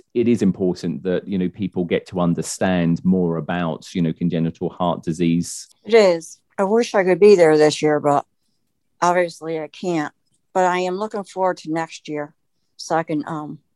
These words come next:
Speaker 2: go in it and, uh, raise awareness to, to this kind of condition.
Speaker 1: And Robert, obviously you're gonna be taking part in this.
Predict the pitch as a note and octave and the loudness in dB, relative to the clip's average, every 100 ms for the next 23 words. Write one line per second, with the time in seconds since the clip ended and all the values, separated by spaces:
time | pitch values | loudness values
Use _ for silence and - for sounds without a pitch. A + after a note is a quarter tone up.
0 | _ _ _ - - F3+ E3 D#3+ D3+ D3 | _ _ _ -20 -2 0 2 0 -2 -6
1 | _ - E3 D#3 D3 D3+ D3 D3 D3+ _ | _ -12 -8 -6 -6 -4 -6 -6 -10 _
2 | _ _ _ _ _ _ _ _ - F3 | _ _ _ _ _ _ _ _ -4 2
3 | F3 E3+ E3 D#3+ D#3 D3+ C#3 - - - | 2 2 0 0 0 -2 -4 -10 -14 -20
4 | _ _ _ _ _ _ _ - D#3+ D3 | _ _ _ _ _ _ _ -8 -6 -6
5 | - _ _ _ _ - E3+ D#3 D#3 - | -12 _ _ _ _ -8 -2 0 0 0
6 | E3 D#3 - D3 D#3 - - E3 _ _ | 0 0 0 -4 -4 -6 -10 -12 _ _
7 | - B2+ C3 D3 C3 A#2+ A2+ A#2+ A2 A#2 | -2 2 6 6 6 4 2 4 4 6
8 | A#2+ F2+ D#2 - D#2 - E2+ - D#2 D2 | 6 2 0 -2 -2 -2 -6 -2 -2 -2
9 | - E2 E2 D#2 E2+ A#1+ D2+ - - - | -2 0 0 0 0 0 -2 -8 -12 -12